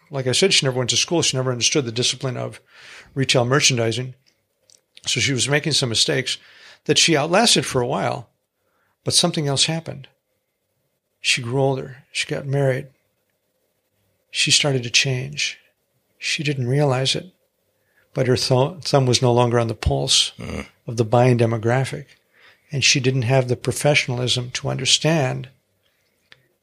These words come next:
Speaker 1: that the world wasn't like her anymore. So one of the things that I learned early on is that I am not typical. If I'm typical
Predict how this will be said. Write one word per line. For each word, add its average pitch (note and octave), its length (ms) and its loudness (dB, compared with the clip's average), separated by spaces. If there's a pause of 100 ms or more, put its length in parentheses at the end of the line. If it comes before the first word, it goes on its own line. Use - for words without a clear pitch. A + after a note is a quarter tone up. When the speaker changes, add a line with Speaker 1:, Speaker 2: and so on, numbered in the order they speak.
(100)
Speaker 1:
that B2+ 180 -4
the B2+ 100 2
world C#3 320 4
wasn't C#3+ 360 2
like C3 180 -4
her B2 460 -4 (180)
anymore. B2 760 -4 (1600)
So - 240 2
one B2+ 240 4
of C#3+ 160 0
the B2 80 0
things C#3 400 2
that B2+ 120 4
I B2 80 4
learned B2+ 280 2
early B2 300 0
on C3 200 0
is A#2 140 0
that B2+ 200 -2
I D#3+ 140 0
am C#3+ 280 0
not G#3 320 2
typical. - 520 -2 (1200)
If F#3+ 200 2
I'm F#3 140 4
typical C3+ 720 0